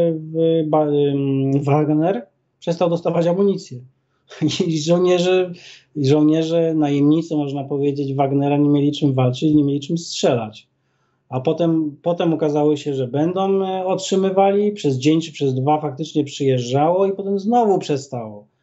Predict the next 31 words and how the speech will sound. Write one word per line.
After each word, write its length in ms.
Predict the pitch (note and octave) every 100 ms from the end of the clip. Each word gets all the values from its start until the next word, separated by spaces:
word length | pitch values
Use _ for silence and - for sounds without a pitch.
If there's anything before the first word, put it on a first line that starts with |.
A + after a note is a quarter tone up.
| _ _ _ B2+
No 160 | D3+
i 60 | E3
pojawiło 520 | E3+ D#3+ D#3 D#3+ D#3+
się 120 | D3
to 140 | D3 D3
na-, 240 | D3+ D3 C#3+ C#3+ C#3
nagranie 640 | C#3+ C#3+ C#3+ C#3 D3 D3+ C#3+
Prigorzyna. 640 | C#3+ C3+ C#3 C3+ B2+ G#2 -
A 120 | G3+
gdy 600 | E3 D3+ G#3 G#3+ E3 - _ _ _ _ _ _ -
Wagner 400 | C3+ E3 F3 E3+
otrzymywał 640 | D#3 C3 E3+ F3 F#3 D3+
to, 120 | C3+
co 140 | F3 E3+
potrzebował 640 | E3 D#3+ E3 D3+ E3+ E3
i 60 | C3+
to, 180 | E3 D#3
o 80 |
co 140 | C#3 C#3+
prosił, 560 | D3+ C#3+ D3+ F3+ A#3 - _ _ _ _ _ _ _ _ C#3
no 160 | D3
to 120 | D3+
był, 280 | F3 C#4 F#3+
no 140 | D3+ D#3+
to 100 | E3
był 160 | G3
skuteczny. 520 | G#3+ - - B2+ - B2+
Nie 120 | C#3+
można 260 | F3 F#3+
powiedzieć, 460 | E3+ F#3+ A3 D#3 B2+
no, 420 | C3 D3 D3 C3+